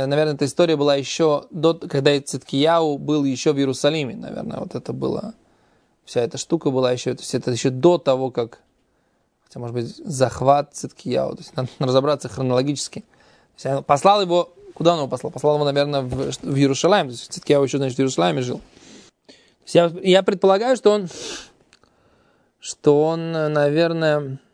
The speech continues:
что он, наверное, всё-таки ещё жил в Иерусалиме. То есть, как бы, если он его позвал,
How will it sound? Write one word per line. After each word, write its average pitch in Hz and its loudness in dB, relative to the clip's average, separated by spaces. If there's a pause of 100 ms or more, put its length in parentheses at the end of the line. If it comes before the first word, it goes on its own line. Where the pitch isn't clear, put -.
(1900)
что - 4
он, 170 2
наверное, 156 2
всё-таки 147 -6
ещё 151 2
жил 151 2
в 151 2
Иерусалиме. 143 2
То 110 -8
есть, 110 -12
как 113 -4
бы, 113 -4
если 110 -6
он 117 -2
его 117 2
позвал, 120 2